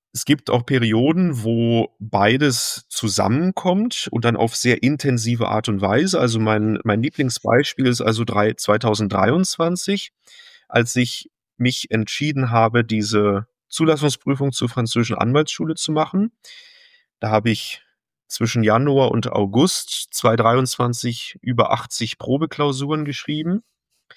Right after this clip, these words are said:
Dann hatte ich meinen Job in der Kanzlei in Zürich und dann auch noch zwei Opernproduktionen in diesem Jahr. Im Frühjahr hatte ich eine Opernproduktion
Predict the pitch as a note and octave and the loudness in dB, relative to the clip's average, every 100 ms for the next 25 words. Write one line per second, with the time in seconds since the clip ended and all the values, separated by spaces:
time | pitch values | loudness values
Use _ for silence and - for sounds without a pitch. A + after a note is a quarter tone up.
0 | _ _ _ _ _ - A2+ A2+ B2+ - | _ _ _ _ _ -2 0 2 0 0
1 | A#2+ - - - _ _ _ _ _ _ | -2 -2 -8 -14 _ _ _ _ _ _
2 | _ - G#2 A2 G2+ A#2+ A#2+ A2+ G#2 - | _ -4 0 0 2 0 0 -2 -2 -2
3 | G2+ - G#2+ A#2 D#3+ C3 A2+ - E3 F3+ | -4 -2 2 2 2 0 -2 -4 -4 -2
4 | F#3+ G#3 - - - _ _ _ _ _ | -4 -4 -8 -12 -16 _ _ _ _ _
5 | _ _ _ _ _ _ _ - _ _ | _ _ _ _ _ _ _ -20 _ _
6 | A2 A2+ G#2 A2 C3+ D3 B2+ A2 A#2 A2+ | -4 0 4 4 4 0 0 0 0 -2
7 | - - A2 - A#2 A2+ G2 - F#2+ - | -2 2 2 4 2 2 -2 -2 -4 -4
8 | - G2+ G2+ F#2+ G2 G#2 G#2 G#2+ B2+ E3 | -4 -2 -2 -2 -2 0 2 4 2 0
9 | _ - G#2+ G#2+ - B2 B2+ A2 G#2+ G#2+ | _ -10 -6 -6 -4 0 2 2 0 -4
10 | A2 A2+ A#2 G#2+ A2+ G#2+ - - A2+ A2+ | -2 -2 -2 -4 -2 -4 -4 -2 0 2
11 | G#2+ | 2